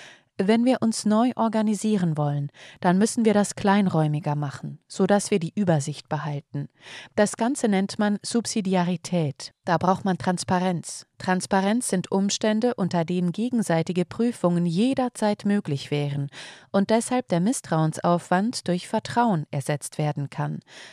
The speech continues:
Vertrauen macht das Leben einfacher und die Gesellschaft leistungsfähiger.“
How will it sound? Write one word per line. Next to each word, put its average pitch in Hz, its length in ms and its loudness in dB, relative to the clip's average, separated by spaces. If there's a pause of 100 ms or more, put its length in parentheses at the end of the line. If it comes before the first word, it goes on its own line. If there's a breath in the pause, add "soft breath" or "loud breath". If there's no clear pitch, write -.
Vertrauen 214 640 2
macht 165 240 -2
das - 160 -4
Leben 175 320 0
einfacher 220 720 0 (300 loud breath)
und 196 180 0
die 185 80 0
Gesellschaft 208 640 -2
leistungsfähiger.“ 151 1040 -4